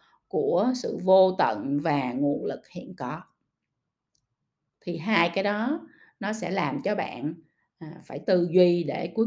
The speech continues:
cùng đưa ra một cái lựa chọn mà nó mang đến cho bạn một cái kế hoạch cụ thể, một cái bước đường cụ thể, một cái định hướng cụ thể, một cái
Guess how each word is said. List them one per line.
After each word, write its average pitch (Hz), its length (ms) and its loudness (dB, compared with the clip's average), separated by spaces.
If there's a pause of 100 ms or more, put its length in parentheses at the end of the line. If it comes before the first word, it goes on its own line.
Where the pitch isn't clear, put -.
cùng 156 340 -2
đưa 165 180 0
ra 165 120 -6
một 156 180 -6
cái 185 120 -4
lựa 156 220 -4
chọn 123 400 -8 (340)
mà 170 120 -6
nó 156 140 -4
mang 196 320 2
đến 208 280 2
cho 202 140 2
bạn 151 480 -6 (340)
một 156 340 -6
cái 190 500 2 (380)
kế 220 220 4
hoạch 254 260 -2 (120)
cụ 127 320 -4
thể, 113 360 -4
một 226 180 -2
cái 214 80 0
bước 294 300 2
đường 147 340 0
cụ - 240 -6
thể, - 340 -4
một - 260 -2 (100)
cái 190 500 -2 (380)
định - 300 -4
hướng 208 400 2
cụ - 340 -2
thể, 208 520 -4
một - 280 -4 (100)
cái 190 540 -4